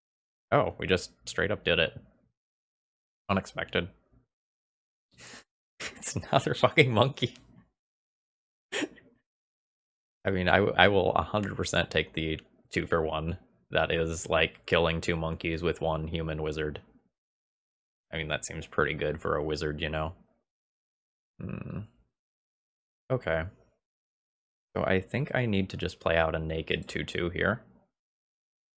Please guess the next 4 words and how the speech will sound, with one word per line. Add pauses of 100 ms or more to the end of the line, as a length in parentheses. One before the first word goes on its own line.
(140)
Unfortunately. (1500)
Um, (140)
I
th-,